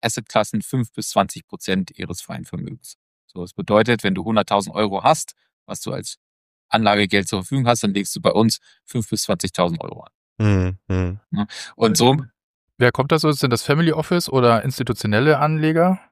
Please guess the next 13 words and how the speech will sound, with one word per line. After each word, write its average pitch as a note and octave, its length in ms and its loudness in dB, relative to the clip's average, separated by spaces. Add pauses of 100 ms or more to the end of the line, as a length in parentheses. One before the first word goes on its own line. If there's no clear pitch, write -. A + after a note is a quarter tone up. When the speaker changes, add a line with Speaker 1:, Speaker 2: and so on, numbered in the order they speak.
(300)
Speaker 1:
Bei A2+ 80 2
uns D3+ 140 4
sind's E3 180 -2
private B2 380 2
Retail-Investoren, E3 1120 0
bedeutet, B2 720 0
äh, A2 240 -2 (160)
High A#2 200 4
Income, D3 580 0 (500)
Affluence D3 600 2
und A#2 220 -2
natürlich A#2 420 -4
auch G#2+ 300 -4